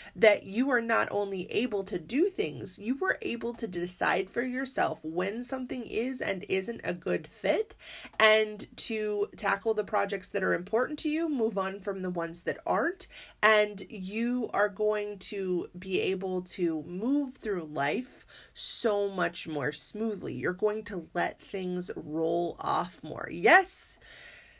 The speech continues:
this was an absolute dumpster fire, but I am not a dumpster fire.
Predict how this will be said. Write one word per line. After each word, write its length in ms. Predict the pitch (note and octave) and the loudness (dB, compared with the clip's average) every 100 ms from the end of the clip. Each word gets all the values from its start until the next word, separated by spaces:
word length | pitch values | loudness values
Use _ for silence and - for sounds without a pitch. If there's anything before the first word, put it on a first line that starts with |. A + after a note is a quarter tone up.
| _ - | _ 2
this 220 | B3+ C4+ | 2 2
was 180 | C4+ B3+ | 0 6
an 120 | B3 | 10
absolute 580 | F#4 F#4+ F#4+ F4+ D#4 B3+ | 10 8 4 4 4 6
dumpster 480 | B3+ B3+ - A#3 | 4 4 4 2
fire, 420 | - A#3 G3+ F3 G3+ | 4 4 4 2 0
but 800 | F3+ A#3+ D4 - - - - - _ _ _ - | 4 6 4 0 -8 -8 -8 -14 _ _ _ 6
I 760 | A#3+ C#4 A#3+ E3 C3 - - - | 8 8 8 2 -4 -10 -18 -2
am 200 | F#3+ F#3+ | 0 2
not 200 | F3+ F3 | 2 0
a 60 | F3+ | -2
dumpster 460 | - - - - | -4 -4 -6 -6
fire. 520 | - - - - - | -4 -6 -4 -8 -10